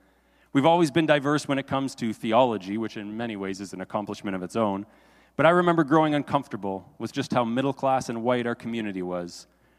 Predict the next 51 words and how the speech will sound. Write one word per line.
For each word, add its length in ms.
It 60
sounds 220
harsh 260
to 80
put 160
it 80
that 220
way, 260
but 120
we 100
all 160
knew 180
we 120
were 80
missing 320
out 200
on 140
something 320
significant 720
by 100
not 200
having 220
other 160
voices 480
at 100
the 60
table. 460
Now 140
we're 100
finally 360
starting 300
to 80
benefit 460
from 160
a 60
more 180
well-rounded 640
demographic, 640
and 80
it 80
feels 280
like 160
this 160
is 120
the 80
way 340
church 260
is 120
supposed 480
to 80
be. 340